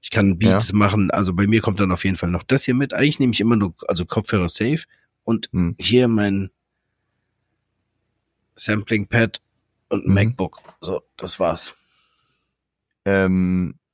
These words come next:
Speaker 2: da, da, da merkt man halt auch wieder den Unterschied von, von der Art der Urlaube, in denen wir gedacht haben. Weil ich hab halt ultimativ direkt wieder an diese,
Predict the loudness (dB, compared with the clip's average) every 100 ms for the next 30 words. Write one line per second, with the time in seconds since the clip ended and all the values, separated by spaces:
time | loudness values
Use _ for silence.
0 | -20 -12 -2 -2 0 2 4 4 4 4
1 | 2 4 4 2 -2 0 2 2 0 -2
2 | 0 0 0 -2 -2 -6 -16 _ _ _
3 | _ _ -8 -4 -2 -4 -6 -6 -2 0
4 | 2 0 2 2 2 0 0 0 2 2
5 | 2 0 -2 -4 -12 -12 -6 -6 -4 -2
6 | 0 0 -2 -2 -2 -2 -2 -2 -4 -8
7 | _ _ _ -2 2 2 2 2 4 4
8 | 2 -2 -2 0 2 2 4 0 -2 0
9 | 0 0 2 4 4 2 0 0 -2